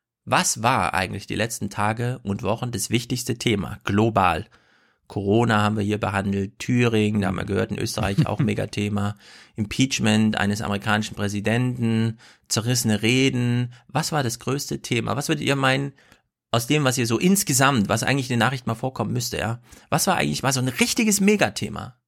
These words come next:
Speaker 1: Eins, das uns so auf Jahrzehnte irgendwie beschäftigt, das uns vor Aufgaben stellt, das die eine oder andere
Speaker 2: Assange?
Speaker 1: Frage aufwirft. Assange? Hm? Schon ziemlich wichtig,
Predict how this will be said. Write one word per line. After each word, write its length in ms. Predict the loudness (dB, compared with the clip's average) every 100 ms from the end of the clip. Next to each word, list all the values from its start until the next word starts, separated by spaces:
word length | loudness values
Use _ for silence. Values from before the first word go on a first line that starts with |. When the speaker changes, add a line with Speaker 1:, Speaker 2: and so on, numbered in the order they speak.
| _ _ _ -4
Speaker 1:
Eins, 240 | -2 -2
das 160 | -2 -2
uns 160 | -4
so 80 | -2
auf 160 | -2 0
Jahrzehnte 540 | -2 0 2 2 2
irgendwie 200 | 0 0
beschäftigt, 520 | -2 -2 -2 -4 -6
das 100 | -4
uns 120 | -4 0
vor 120 | 0
Aufgaben 460 | 0 0 0 0
stellt, 340 | -2 -2 -2 -4 _ _ _ _ _
das 100 | -12 -8
die 100 | -6
eine 160 | -6
oder 100 | -6
andere 180 | -6 -4
Speaker 2:
Assange? 200 | 0 4
Speaker 1:
Frage 380 | 4 4 2 2
aufwirft. 600 | 0 0 -2 -2 -6 -20 _ _ -6
Assange? 380 | -2 0 2 0 -4 -14 _ _
Hm? 320 | -6 -4 -4 -8 _ -20 -20 _ _ _
Schon 240 | -4 -2
ziemlich 360 | 0 0 0 0
wichtig, 600 | -4 -2 -2 -4 -6